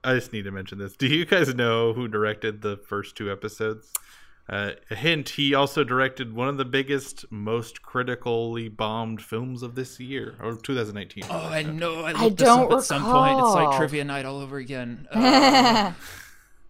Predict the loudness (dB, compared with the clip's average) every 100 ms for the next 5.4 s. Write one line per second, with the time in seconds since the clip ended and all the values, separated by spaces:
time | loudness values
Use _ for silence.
0 | -16 -16 -16 -20 -20 -20 -20 -18 -10 -6
1 | -6 -8 -12 -10 -12 -12 -18 -18 -20 -20
2 | -20 -20 -20 -20 -20 -20 -20 -20 _ _
3 | -14 -14 -10 -6 -6 0 2 6 6 6
4 | 4 2 2 -2 -2 -2 -4 0 4 4
5 | 2 -6 -6 -6